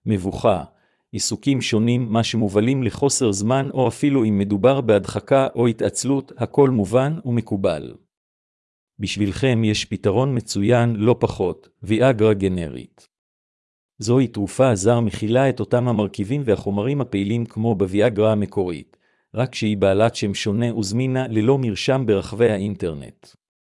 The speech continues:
תרופות לא חוקיות?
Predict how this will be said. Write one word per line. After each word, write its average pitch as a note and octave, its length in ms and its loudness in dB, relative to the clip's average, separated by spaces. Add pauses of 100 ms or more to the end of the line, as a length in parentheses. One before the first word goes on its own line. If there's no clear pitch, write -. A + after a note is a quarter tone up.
(600)
תרופות A#2 640 0
לא A#2 160 2
חוקיות? G2+ 800 -2